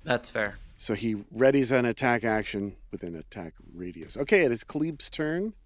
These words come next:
Speaker 2: He, okay, so he's still gonna try to cast a spell.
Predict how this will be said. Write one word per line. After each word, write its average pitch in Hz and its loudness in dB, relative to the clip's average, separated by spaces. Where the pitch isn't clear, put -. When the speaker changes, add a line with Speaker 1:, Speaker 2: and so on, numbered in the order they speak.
Speaker 2:
He, - -14
okay, 90 -8
so - -6
he's 110 -4
still - 2
gonna 214 2
try 185 2
to 165 2
cast 139 -2
a 143 0
spell. 82 -4